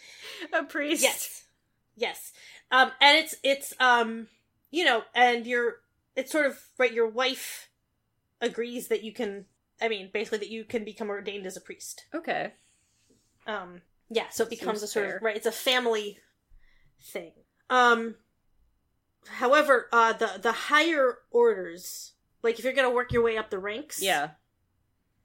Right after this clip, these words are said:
Speaker 1: um, become, like, a, a bishop or something, um,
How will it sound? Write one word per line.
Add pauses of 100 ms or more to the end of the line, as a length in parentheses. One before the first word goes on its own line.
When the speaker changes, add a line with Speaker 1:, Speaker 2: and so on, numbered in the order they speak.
(460)
Speaker 1:
um, (140)
become,
like, (340)
a,
a
bishop
or
something, (460)
um,